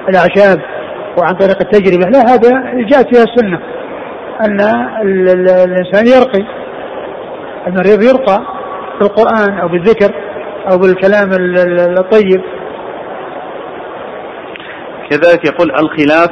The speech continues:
Speaker 2: في جواز القراءة على السدر والملح والبخور وأنواع الأعشاب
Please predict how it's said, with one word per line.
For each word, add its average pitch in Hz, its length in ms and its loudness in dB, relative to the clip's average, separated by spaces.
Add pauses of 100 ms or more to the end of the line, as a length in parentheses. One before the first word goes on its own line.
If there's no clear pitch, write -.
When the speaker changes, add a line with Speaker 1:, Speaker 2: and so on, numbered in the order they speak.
Speaker 2:
في 147 100 2
جواز 147 380 4
القراءة 143 420 2 (100)
على 135 120 2
السدر 131 520 0 (120)
والملح 127 640 2
والبخور 123 640 0
وأنواع 127 480 2
الأعشاب 123 480 2